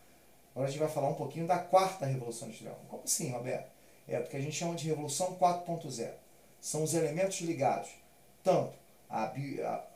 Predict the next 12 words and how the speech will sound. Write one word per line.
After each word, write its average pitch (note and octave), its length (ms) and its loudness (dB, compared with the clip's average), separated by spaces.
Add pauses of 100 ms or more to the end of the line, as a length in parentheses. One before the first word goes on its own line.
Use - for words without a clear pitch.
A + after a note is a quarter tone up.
(120)
ao - 120 -10
Big E3+ 280 -2
Data, F3 500 4 (200)
que - 60 -12
seria B2+ 280 -2
a - 40 0
grande D#3 260 -2
capacidade B2 600 -2
de A#2 60 -4
armazenamento A2+ 680 -6
de G2+ 100 -12
dados C3 360 0